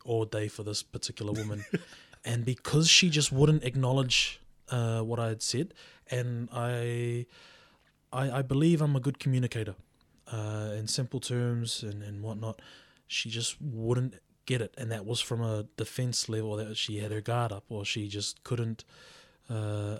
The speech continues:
Speaker 1: allow herself to, to be schooled or something like that. Or maybe it, it goes a bit further, uh, in terms of what might be going on internally. Fucker.
Speaker 2: Yeah.
Speaker 1: I just had,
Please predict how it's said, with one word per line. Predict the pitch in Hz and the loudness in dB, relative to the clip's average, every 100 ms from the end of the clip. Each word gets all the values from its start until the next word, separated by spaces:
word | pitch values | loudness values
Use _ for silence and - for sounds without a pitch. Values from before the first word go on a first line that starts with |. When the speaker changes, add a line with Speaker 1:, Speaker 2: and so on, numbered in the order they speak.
| - | -6
Speaker 1:
allow | 107 107 113 107 | -4 0 0 0
herself | 104 - 110 - - | 0 0 -2 -4 -4
to, | 104 104 101 - _ _ - | -2 -4 -6 -12 _ _ -14
to | 101 | -6
be | |
schooled | 101 - 120 131 98 - _ - | -2 -2 -2 -4 -6 -14 _ -14
or | 104 | -8
something | - 113 113 107 | -6 -6 -6 -6
like | 101 - | -8 -6
that. | 113 | -6
Or | 113 | -2
maybe | 135 123 120 | 0 0 -2
it, | - - | -4 -16
it | 113 - | -16 -6
goes | 113 107 | -4 -4
a | 107 | -6
bit | 110 | -10
further, | - 131 117 98 - - - - - _ - | -2 0 0 -4 -10 -20 -20 -20 -20 _ -8
uh, | 101 98 98 101 101 107 | -6 -4 -4 -4 -6 -6
in | 104 | -4
terms | 113 107 | -4 -4
of | 104 101 123 | -4 -6 -8
what | 117 104 104 | -6 -4 -4
might | 107 101 | -6 -6
be | 107 101 | -4 -6
going | - 107 107 | -4 -4 -4
on | 104 107 | -4 -4
internally. | 107 101 135 143 101 - - - - - _ _ _ - - - - _ _ - | -4 0 2 2 -2 -10 -20 -20 -20 -20 _ _ _ -20 -16 -16 -16 _ _ -8
Fucker. | - - - | -6 -4 -8
Speaker 2:
Yeah. | - 147 | -6 0
Speaker 1:
I | 147 | 2
just | 143 | 4
had, | 147 131 | 4 2